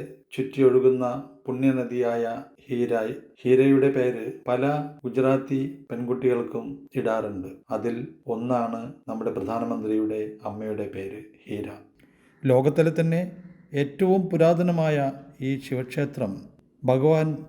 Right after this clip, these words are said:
ചന്ദ്രനാണ് നിർമ്മിച്ചതെന്നാണ് ഐതിഹ്യങ്ങളിൽ നിന്നും വ്യക്തമാകുന്നത്. ചന്ദ്രൻ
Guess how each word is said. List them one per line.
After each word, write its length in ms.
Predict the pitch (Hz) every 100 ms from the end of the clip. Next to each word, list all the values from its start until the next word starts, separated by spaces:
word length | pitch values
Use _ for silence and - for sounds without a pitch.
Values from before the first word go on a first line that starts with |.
| -
ചന്ദ്രനാണ് 640 | 143 156 196 180 151 139 131 - 127
നിർമ്മിച്ചതെന്നാണ് 880 | 120 139 139 127 123 117 110 107 120 - - _ - 117
ഐതിഹ്യങ്ങളിൽ 680 | 117 135 160 131 123 117 110 110
നിന്നും 260 | 107 104 107 - -
വ്യക്തമാകുന്നത്. 800 | 120 - 127 117 95 95 87 - - _ _ _ _ _ -
ചന്ദ്രൻ 480 | 143 135 147 165